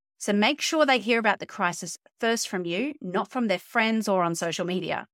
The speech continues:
And ensure that whatever you say internally aligns with what you say externally. Number three, own it. Do not try and cast blame on others. It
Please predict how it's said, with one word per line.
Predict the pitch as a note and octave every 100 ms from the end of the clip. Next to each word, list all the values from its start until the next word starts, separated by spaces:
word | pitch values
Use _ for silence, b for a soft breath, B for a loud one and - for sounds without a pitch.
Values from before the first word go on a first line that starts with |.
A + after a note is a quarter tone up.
| _ _ _ -
And | G#3 A3
ensure | G#3+ A#3+ A3
that | A3
whatever | G#3 G#3+ - G3+ G#3
you | B3 A#3+
say | - G#3+ F#3 -
internally | F#3+ G3+ A3 A3+ B3+ F4+ - _ -
aligns | E3+ E3 E3 F3+
with | G#3 -
what | F3
you | -
say | - A#3+ D4 - -
externally. | D#3+ - D#3 C#3 E2+ - _ _ _ _ _ _ _ _ _ _
Number | A3 B3+ A#3+
three, | - - E4+ F4+ - _ _
own | A3 A#3+ A3
it. | - - - _ _ _ -
Do | G3+
not | F#3+ A3+ B3+
try | - A3+
and | G3+
cast | F#3+ E3 -
blame | E3+ D#3
on | D#3
others. | D3+ D3+ D3+
It | D#3